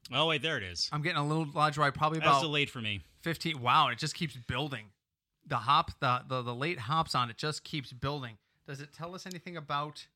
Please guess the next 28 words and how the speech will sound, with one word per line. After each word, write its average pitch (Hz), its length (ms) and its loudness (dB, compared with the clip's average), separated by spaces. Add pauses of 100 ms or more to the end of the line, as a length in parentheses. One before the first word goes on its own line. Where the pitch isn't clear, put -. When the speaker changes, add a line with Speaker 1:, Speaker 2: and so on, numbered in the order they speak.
Speaker 1:
What's 117 240 -12
in 113 100 -4
it? 170 140 -4 (320)
Speaker 2:
Uh, 131 260 -2
all 185 80 -2
right, 175 80 0
here 185 80 -4
we 175 80 -8
go. 135 220 0
Coming 214 400 -8
about 185 320 -2
you, 175 80 -8
drop 156 240 -2
a 139 60 -4
hop 175 320 -2
bomb 165 280 0
on 139 100 -4
your 123 120 -6
taste - 420 -8
buds. 175 280 -2
Copious 240 500 -8
amounts 190 320 -4
of 143 180 -8
Australian 208 640 -6
and 175 160 -6
American 190 540 -4
hop 190 340 -2
varieties. 123 680 -4